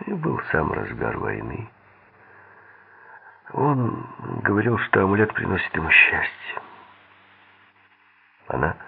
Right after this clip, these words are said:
пожала плечами. Ему не стоило так беспокоиться, с ним и без того все было в порядке. Он был гораздо старше меня. Я обожала его и обожаю до сих пор.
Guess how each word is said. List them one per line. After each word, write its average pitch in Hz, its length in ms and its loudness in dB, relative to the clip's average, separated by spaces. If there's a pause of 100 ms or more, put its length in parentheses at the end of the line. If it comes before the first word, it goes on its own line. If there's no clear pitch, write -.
(360)
пожала 67 320 4
плечами. - 600 -4 (1300)
Ему 113 220 8
не 107 160 8
стоило 104 380 4
так 87 180 2
беспокоиться, 92 800 0 (600)
с 113 60 -4
ним 113 280 6
и 117 60 4
без 107 200 2
того 113 240 4
все - 180 0
было 71 200 0
в - 80 -4
порядке. 76 580 2 (640)
Он 160 100 2
был 123 140 4
гораздо 90 420 2
старше - 440 4
меня. 67 320 -2 (460)
Я 127 160 8
обожала 131 420 6
его 73 480 0 (260)
и 80 80 -2
обожаю 85 420 2
до - 120 -2
сих - 220 -6
пор. - 240 -4